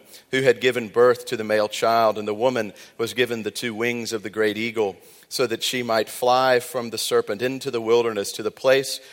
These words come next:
where she is to be nourished from a time and times and half a time. And the serpent poured water like a river out of his mouth after the woman to sweep her away with a flood. But the earth came to help the woman,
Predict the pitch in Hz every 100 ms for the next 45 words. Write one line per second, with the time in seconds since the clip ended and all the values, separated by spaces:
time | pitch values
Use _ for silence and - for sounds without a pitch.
0 | - - 113 - 127 127 - 117 107 104
1 | 113 107 104 - 107 98 117 110 117 113
2 | 104 - 107 101 101 98 98 95 95 -
3 | - - 85 85 85 _ _ - - -
4 | 117 110 135 127 113 - 120 120 104 104
5 | 120 110 95 95 98 104 107 117 104 87
6 | - - - 110 127 123 113 104 110 113
7 | 95 - _ - 110 117 - 110 107 120
8 | 110 98 113 - 135 139 127 113 104 107
9 | 104 101 101 104 - 117 113 104 95 -
10 | - _ - 127 117 120 127 120 - -
11 | - 135 135 135 113 - 107 131 127 120
12 | 107 107 101